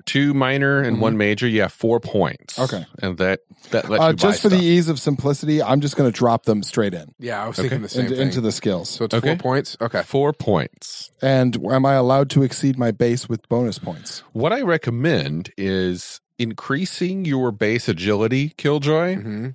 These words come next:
Speaker 1: and then you
Speaker 2: And
Speaker 1: can
Speaker 2: my base
Speaker 1: retroactively
Speaker 2: smarts.
Speaker 1: modify.
Speaker 3: I was wondering
Speaker 1: Yeah.
Speaker 3: about that. Okay.
Speaker 1: Increase your agility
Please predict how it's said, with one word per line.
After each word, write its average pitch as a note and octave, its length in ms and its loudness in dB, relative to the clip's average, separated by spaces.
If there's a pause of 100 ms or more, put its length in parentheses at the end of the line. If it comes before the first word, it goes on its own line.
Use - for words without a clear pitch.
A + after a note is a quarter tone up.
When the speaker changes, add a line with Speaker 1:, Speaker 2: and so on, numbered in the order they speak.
(340)
Speaker 1:
and A2 180 0
then A2+ 220 2
you G#2+ 60 2
Speaker 2:
And A#2+ 100 4
Speaker 1:
can A2 100 4
Speaker 2:
my A2+ 80 4
base G#2+ 260 2
Speaker 1:
retroactively A#2+ 680 2
Speaker 2:
smarts. G#2 40 0
Speaker 1:
modify. G#2+ 680 2
Speaker 3:
I G2 100 2
was B2+ 240 -2
wondering G#2 400 2
Speaker 1:
Yeah. - 60 -4
Speaker 3:
about F2+ 300 -6
that. E2+ 260 -6
Okay. A#2 60 0
Speaker 1:
Increase D3+ 420 0
your F3 100 2
agility A#2+ 720 0